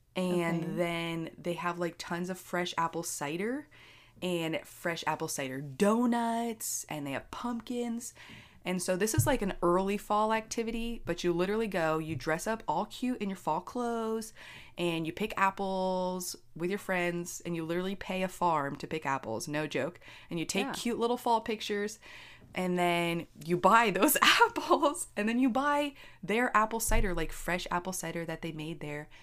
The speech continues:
Speaker 1: and you buy apple cider donuts. And that's how you
Speaker 2: Hmm.
Speaker 1: celebrate early fall. Have you ever heard of that?
Speaker 2: Okay, so actually some of my favorite memories of, like, growing up are my,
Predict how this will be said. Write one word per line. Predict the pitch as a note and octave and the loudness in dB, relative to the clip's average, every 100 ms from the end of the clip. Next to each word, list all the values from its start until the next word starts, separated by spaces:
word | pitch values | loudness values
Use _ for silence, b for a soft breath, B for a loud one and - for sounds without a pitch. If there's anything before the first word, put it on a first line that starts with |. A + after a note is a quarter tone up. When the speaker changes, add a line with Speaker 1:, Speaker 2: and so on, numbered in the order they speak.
| b - | b -10
Speaker 1:
and | E3 | -6
you | E3+ | -4
buy | D3 D3+ | -4 -4
apple | C#3+ D#3 | -8 -8
cider | D#3+ E3 E3+ | -2 0 2
donuts. | E3+ F3 - - - - - - - | 0 -4 -6 -12 -16 -20 -20 -20 -10
And | D#3+ D#3+ | -6 -2
that's | D3 D3 | -2 -2
how | - | -2
you | E3+ | -2
Speaker 2:
Hmm. | F3 | 0
Speaker 1:
celebrate | B3+ G3 D#3+ D#3 C#3+ | 2 0 0 -2 -2
early | C#3+ D3+ | -4 -4
fall. | - - - - - | -4 -4 -4 -8 -4
Have | F#3+ | 0
you | F#3+ F#3 | 2 2
ever | E3 E3+ | 2 2
heard | F3 E3+ | 0 0
of | F3+ | -2
that? | G#3 A#3 - - b b b b b b b - | -2 -2 -8 -18 b b b b b b b 2
Speaker 2:
Okay, | D4+ E4 B3 - - | 4 6 4 2 -6
so | A3 - D#4 C#4+ C#4 - - - - _ - _ - | 0 8 10 10 8 4 -8 -20 -20 _ -20 _ 8
actually | C#4+ D4 - F4+ | 8 6 6 6
some | E4 D#4 D4+ | 6 6 8
of | D#4 | 8
my | C#4 | 6
favorite | - C#4+ D4 D4 | 4 2 2 4
memories | C4 B3+ B3+ B3+ B3+ B3+ - - | 4 4 4 4 2 0 -6 -4
of, | - G#3+ A3 G#3 - | 6 8 10 8 4
like, | G3+ F#3+ | 4 6
growing | G#3 G#3 F#3+ | 8 8 8
up | F3 F3 - - - - | 6 4 0 -20 -20 4
are | G3+ G#3 G#3 G#3+ - | 8 10 10 6 2
my, | G#3+ G3 | 2 4